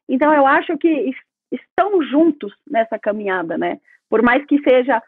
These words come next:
um pouco mais contidas as comemorações, é, o vestiário é importante, e eu acho que também pra elas, né, que, que, que reivindicaram algumas coisas, e é muito, é, legítimo o que elas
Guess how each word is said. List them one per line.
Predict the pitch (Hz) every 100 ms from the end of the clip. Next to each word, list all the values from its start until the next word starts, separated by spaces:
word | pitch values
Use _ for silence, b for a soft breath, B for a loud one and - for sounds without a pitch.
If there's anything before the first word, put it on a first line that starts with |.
| _
um | 220 226
pouco | - 254 262
mais | 262 233 254
contidas | - 247 - 254 247
as |
comemorações, | - 233 226 226 226 - 254 285 285 277 - _ _ -
é, | 202 202
o | 214
vestiário | 226 285 - 269 294 254
é | 233
importante, | 226 226 226 247 285 285
e | - 226
eu | 220
acho | 214 240 247
que | - 240 220 _ _ _ _ _ _ _
também | 294 269 277 294
pra | 262 247
elas, | 294 262 226 _
né, | - 208 226
que, | 226 226 208
que, | - 311 _ _
que | 254
reivindicaram | 285 262 285 277 247 277 277 294 233
algumas | 220 233 220 -
coisas, | 254 240 226
e | 233 240
é | 262
muito, | 247 294 302 294 - b b b
é, | 214
legítimo | 240 254 202 302 - - 220 214 _ -
o | 208
que | 247
elas | 214